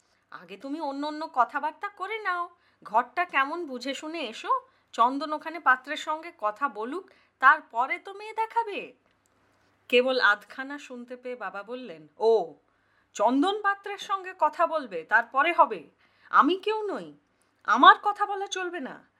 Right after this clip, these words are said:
বেশ, দেখাচ্ছি কেমন আমি কেউ নই।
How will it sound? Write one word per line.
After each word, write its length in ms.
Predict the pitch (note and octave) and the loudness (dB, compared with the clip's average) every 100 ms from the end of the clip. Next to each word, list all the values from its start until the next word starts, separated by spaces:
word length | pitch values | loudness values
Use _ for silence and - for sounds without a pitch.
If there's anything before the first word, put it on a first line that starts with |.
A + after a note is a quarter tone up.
| _ _ F3+ | _ _ -6
বেশ, 500 | F#3+ - - - - _ _ _ _ | -6 -4 -8 -8 -16 _ _ _ _
দেখাচ্ছি 500 | G#3 G#3 C#4+ C#4+ C#4 | -2 0 -4 -4 0
কেমন 260 | B3 A3 A3 | 0 2 2
আমি 180 | G#3+ | 0
কেউ 220 | A3 G#3 F#3+ | -4 -8 -8
নই। 280 | F3 D3+ | -12 -16